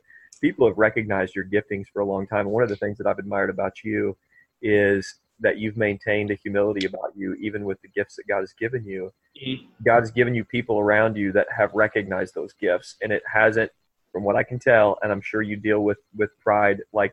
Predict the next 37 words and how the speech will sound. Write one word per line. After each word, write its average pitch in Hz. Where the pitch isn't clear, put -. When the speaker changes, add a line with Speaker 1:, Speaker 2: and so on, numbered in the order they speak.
Speaker 1:
any 107
of 98
the 98
rest 101
of 92
us, 95
but 101
Speaker 2:
Mm-hmm. 143
Speaker 1:
you 117
have 107
maintained 107
a 104
humility 104
about 101
you 101
that 98
I've 98
really 95
admired. 92
And 104
so 190
keep 147
that, 95
Speaker 2:
Thank 95
Speaker 1:
keep 120
Speaker 2:
you. 120
Speaker 1:
fighting 117
for 107
that, 90
fighting 107
against 101
pride, 104
and, 104
uh, 92
you 113
know, 101
keep, 113